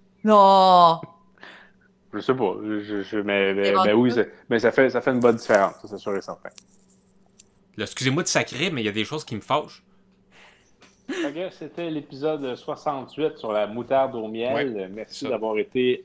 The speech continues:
Speaker 2: à l'écoute. Thierry, Julien et Camille, merci d'avoir été avec nous ce soir,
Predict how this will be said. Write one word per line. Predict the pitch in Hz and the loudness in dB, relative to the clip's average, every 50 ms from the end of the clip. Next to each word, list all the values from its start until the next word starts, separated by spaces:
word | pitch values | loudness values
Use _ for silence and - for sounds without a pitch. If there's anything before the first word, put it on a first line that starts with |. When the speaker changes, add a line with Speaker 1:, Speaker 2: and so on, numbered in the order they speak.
| _ | _
Speaker 2:
à | - - | -8 -6
l'écoute. | 117 113 107 - - 147 156 151 - - 139 131 110 - - _ _ _ _ _ _ _ | -4 -4 -4 0 2 2 2 2 0 0 0 0 0 -4 -10 _ _ _ _ _ _ _
Thierry, | - - 117 117 117 127 131 139 143 - - _ _ | -2 2 4 6 6 6 4 4 0 -2 -8 _ _
Julien | - 101 107 107 107 110 113 117 120 127 - - _ _ _ _ _ | -18 -14 -10 -6 -4 -2 -2 -2 -2 -6 -8 -10 _ _ _ _ _
et | 156 147 | -10 -4
Camille, | 123 131 113 110 113 120 131 127 | -2 -2 -2 -2 -2 -2 -2 -2
merci | 117 107 101 - - - - | -2 -4 -6 -8 -8 -6 -6
d'avoir | 120 110 107 107 104 | -4 -2 -2 -2 -2
été | 104 101 92 - - 107 107 104 107 104 - | -2 -4 -4 -6 -6 -6 -4 -4 -6 -8 -8
avec | - 120 110 107 95 - _ | -10 -6 -4 -6 -6 -6 _
nous | 104 110 113 117 117 117 113 104 | -10 -8 -6 -6 -6 -6 -6 -8
ce | - - - 101 | -8 -4 -4 -4
soir, | 92 - - 101 101 104 110 117 120 - | -4 -2 2 4 6 6 6 4 2 -2